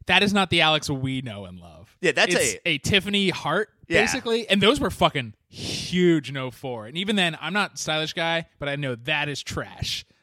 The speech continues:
Speaker 1: That is an ugly shape.
Speaker 2: That is for girls who, uh, uh, like, actually go to rich high school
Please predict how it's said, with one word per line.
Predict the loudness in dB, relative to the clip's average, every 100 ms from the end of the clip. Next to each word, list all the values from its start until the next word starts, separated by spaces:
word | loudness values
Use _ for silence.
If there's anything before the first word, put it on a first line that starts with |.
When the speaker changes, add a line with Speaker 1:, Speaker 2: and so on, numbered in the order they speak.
| _ _ -10
Speaker 1:
That | -8
is | -8
an | -8
ugly | -6 -2 -2
shape. | -2 -4 -6 2
Speaker 2:
That | 4
is | 4 -2
for | -2
girls | 0 0 -2
who, | -4 -6 -6 -8
uh, | -6
uh, | -4 -4 -8 -14 _
like, | -8 -6 -6
actually | -6 -6 -8
go | -6 -4 -2
to |
rich | -4 -8
high | -8 -10
school | -10 -12 -10 -14